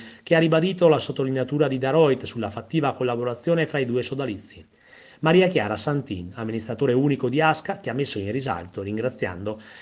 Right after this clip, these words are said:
la preziosa azione del gav nei centri di sollievo e nella distribuzione dei pasti.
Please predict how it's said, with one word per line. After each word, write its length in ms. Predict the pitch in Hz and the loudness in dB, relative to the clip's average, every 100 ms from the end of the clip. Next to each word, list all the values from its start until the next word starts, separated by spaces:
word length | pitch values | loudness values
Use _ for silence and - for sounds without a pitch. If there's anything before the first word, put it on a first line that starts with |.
| - | -8
la 120 | 123 | -6
preziosa 640 | - 143 - 202 190 170 147 | -2 -4 2 6 6 6 2
azione 400 | 135 - 180 135 | 0 0 2 4
del 220 | 127 135 | 2 2
gav 400 | 143 101 95 107 | 2 0 -2 -6
nei 180 | 120 127 | -4 -4
centri 280 | 147 131 107 | -2 -4 -4
di 40 | |
sollievo 540 | 107 156 123 87 85 92 | -2 0 -2 -6 -8 -8
e 120 | 123 | -2
nella 240 | 147 139 | 0 0
distribuzione 800 | 113 127 - 139 156 - 92 90 | -2 -6 -4 -4 -4 -6 -10 -8
dei 120 | 104 | -8
pasti. 460 | 120 117 - - | -6 -8 -10 -18